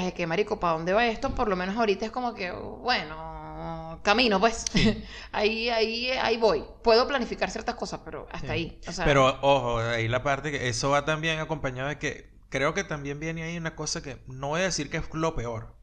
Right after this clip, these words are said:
Speaker 2: pero que, coño, es chimbo.
Speaker 1: Ujú.
Speaker 2: Es lo que dicen de Dubaizuela, que es totalmente cierto. La
Speaker 1: Claro,
Speaker 2: gente que dice,
Speaker 1: eh, eh,
Speaker 2: "Dubaizuela es una vaina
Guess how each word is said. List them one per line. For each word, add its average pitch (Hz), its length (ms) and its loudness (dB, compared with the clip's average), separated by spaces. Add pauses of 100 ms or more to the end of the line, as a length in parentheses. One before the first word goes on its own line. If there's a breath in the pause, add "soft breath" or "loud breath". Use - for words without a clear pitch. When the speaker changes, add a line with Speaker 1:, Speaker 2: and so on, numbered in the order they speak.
(120)
Speaker 2:
pero 117 300 -2
que, - 140 -10 (240)
coño, 123 260 -8
es 110 120 -6
chimbo. 143 640 -6
Speaker 1:
Ujú. 202 380 -4
Speaker 2:
Es 127 800 -2 (640)
lo 139 220 -2
que 117 80 0
dicen 113 340 0
de 143 140 2
Dubaizuela, 117 840 -2
que 110 160 -4
es - 280 -8
totalmente 113 600 -4
cierto. - 380 -6
La - 80 -8
Speaker 1:
Claro, 156 220 -4
Speaker 2:
gente - 20 -6
que 113 60 -6
dice, 170 180 -4
Speaker 1:
eh, 139 100 -2
eh, - 0 -
Speaker 2:
"Dubaizuela 131 400 0
es 147 60 -2
una 139 200 0
vaina 185 600 0